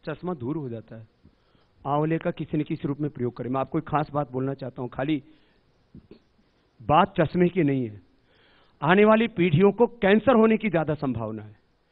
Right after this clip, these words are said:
पहले बीपी, शुगर, थायराइड, गैस, एसिडिटी, ओबेसिटी, स्ट्रेस, अनिद्रा, ये lifestyle disease बनी थी।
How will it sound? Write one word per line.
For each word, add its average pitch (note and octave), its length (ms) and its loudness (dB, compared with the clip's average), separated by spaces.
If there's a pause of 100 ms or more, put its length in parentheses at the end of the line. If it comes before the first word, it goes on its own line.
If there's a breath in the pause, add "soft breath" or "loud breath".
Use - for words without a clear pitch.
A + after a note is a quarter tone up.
(360)
पहले G#3+ 320 4
बीपी, G3 420 -2
शुगर, F#3 360 2
थायराइड, F3 500 0 (560)
गैस, G3 400 0
एसिडिटी, F#3+ 480 -2
ओबेसिटी, G3 760 -2 (400 soft breath)
स्ट्रेस, A3+ 440 2 (1300)
अनिद्रा, F#3+ 500 6 (520)
ये B3 140 2
lifestyle A3+ 400 6
disease G3 300 2
बनी E3 240 0
थी। A#2 180 -8